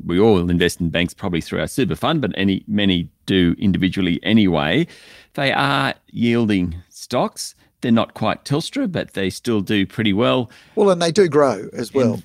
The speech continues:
Speaker 1: and they grow, yeah. So it's like, is, is there a sweet spot in a sense that you can get a bit of both?
Speaker 2: I think, I think you have to balance. Your portfolio needs to have some growth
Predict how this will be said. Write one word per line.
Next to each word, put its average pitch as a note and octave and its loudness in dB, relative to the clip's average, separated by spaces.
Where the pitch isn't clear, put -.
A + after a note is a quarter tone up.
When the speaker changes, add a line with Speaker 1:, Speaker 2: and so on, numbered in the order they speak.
Speaker 1:
and B2+ 4
they A2+ 4
grow, G#2 0
yeah. B2 2
So C#3+ -2
it's D3 0
like, D3+ 0
is, D#3 -4
is D#3+ -2
there E3+ 0
a C3 0
sweet - -2
spot F#2+ -4
in G#2 0
a F#2 0
sense - -4
that G2 -6
you G2+ -2
can G2 -2
get G2+ -4
a F2 -8
bit G2+ -2
of E2 -4
both? - -4
Speaker 2:
I G3+ 0
think, B3+ -2
I G#3 -4
think A#3+ -2
you G3+ 0
have F#3+ -2
to D#3 -6
balance. D3+ 0
Your C3+ -2
portfolio D#3+ 2
needs C3 -2
to - -4
have A#2 -2
some D3+ -2
growth C3 2